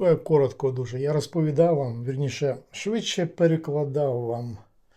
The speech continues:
для вас певні моменти, для того, щоб ви могли самі зробити, вийти на якусь думку щодо самого відкриття. Через те, що там було кілька естетичних моментів, які нас можуть зацікавити.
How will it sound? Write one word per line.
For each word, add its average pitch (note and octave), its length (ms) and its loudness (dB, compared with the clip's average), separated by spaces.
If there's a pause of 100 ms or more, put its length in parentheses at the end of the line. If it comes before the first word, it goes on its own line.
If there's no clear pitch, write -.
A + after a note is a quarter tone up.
(200)
для C#3 240 0
вас B2 540 -4
певні C3+ 340 0
моменти, D3+ 800 2 (540)
для D3 100 0
того, D3 220 -2
щоб C#3 260 -4
ви C#3+ 500 2 (260)
могли C3+ 480 0
самі D#3 460 0
зробити, C3+ 1000 0 (460)
вийти D3+ 420 0
на B2+ 140 -6
якусь B2+ 280 -6
думку B2+ 460 -2
щодо B2+ 340 -4
самого C3+ 440 0
відкриття. C#3 600 -2 (960)
Через D3+ 240 -2
те, G#3 120 0
що E3+ 140 0
там C4 260 0
було G#3+ 220 4
кілька G#3 440 0
естетичних E3 640 -2
моментів, G3+ 400 0
які E3+ 240 -2
нас F#3 320 -2
можуть D#3+ 260 -4
зацікавити. A#2 640 -8